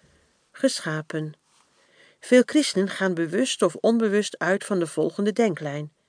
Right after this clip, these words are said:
God heeft mannen en vrouwen verschillend geschapen, daarom hebben ze verschillende gaven en capaciteiten en daarom worden ze geroepen voor verschillende taken en verantwoordelijkheden in de kerk.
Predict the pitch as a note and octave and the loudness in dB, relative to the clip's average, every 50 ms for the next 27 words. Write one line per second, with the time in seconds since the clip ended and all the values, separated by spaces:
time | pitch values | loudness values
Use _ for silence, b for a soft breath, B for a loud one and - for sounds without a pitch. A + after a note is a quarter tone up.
0 | _ _ _ _ _ _ _ _ _ _ - E3+ D#3 - E3 D3+ D3+ - - E3+ | _ _ _ _ _ _ _ _ _ _ -4 -4 -4 -2 -2 -2 -2 -2 -2 0
1 | E3 F3+ G3 G3+ G3 - - D#3+ D3+ - E3 E3 F3+ F#3+ F#3+ G3 F#3 - D#3+ - | 2 2 2 2 0 -2 -4 -4 -4 -2 0 2 4 4 4 2 -2 -4 -6 -8
2 | - - - G#3 F#3+ F#3+ F3 - - D#3 - - - E3 E3 F3 F#3 - G#3+ A3+ | -8 -6 -4 -2 0 0 -2 -2 -8 -10 -10 -8 -4 -4 -4 -4 -2 -2 -2 -2
3 | A#3+ b b b b b b b b b b b b - B3+ C4+ C#4+ B3 G#3 G#3 | -2 b b b b b b b b b b b b 2 6 6 6 6 6 4
4 | F#3+ F3+ F3 F3+ E3+ D#3+ D#3 - - - A#3 B3+ B3+ A3+ G#3+ - - - F#3 G3 | 2 2 0 -2 -4 -4 -4 -6 -6 -2 0 2 2 2 0 -2 -2 -2 0 0
5 | G#3+ - A3+ A3 A3 - - G#3 - - G3+ - G#3 F#3+ _ - E3 D#3 D#3+ E3 | 0 0 0 -2 -2 -2 -4 -6 -6 -6 -8 -8 -10 -8 _ -2 -2 -2 -2 -4
6 | - G#3+ A#3+ B3+ - b b b b b b b b b b b b b b - | -2 -4 -4 -4 -4 b b b b b b b b b b b b b b -2
7 | G3+ G3+ G#3 A3 B3 A#3+ A3 G3+ F3+ F3 E3 F3+ E3+ D#3+ F3 G3+ A3+ - C#4 B3 | 2 4 4 6 6 6 4 4 2 2 2 2 0 2 2 0 4 4 2 4
8 | - F#3 E3 D#3 E3 - - - G#3+ A#3 A#3+ B3+ - _ - F3+ D#3+ E3+ G3 - | 4 2 0 2 0 -6 -2 0 2 2 2 0 -2 _ -2 -2 0 0 0 0
9 | - B3 A#3 - D#3+ D#3+ D3+ - D#3+ D3 - - D#3+ E3+ F#3 F#3+ G#3 - - G3 | 0 -2 -2 -2 -4 -6 -4 -4 -6 -6 -4 -2 0 0 0 0 -2 -2 -2 -2
10 | G3 F#3+ G#3 G3+ G#3 G#3 A3 - - A#3 F#3+ D3 D3 - - | -2 0 0 -2 0 -2 -2 -4 -4 -4 -4 -4 -6 -16 -20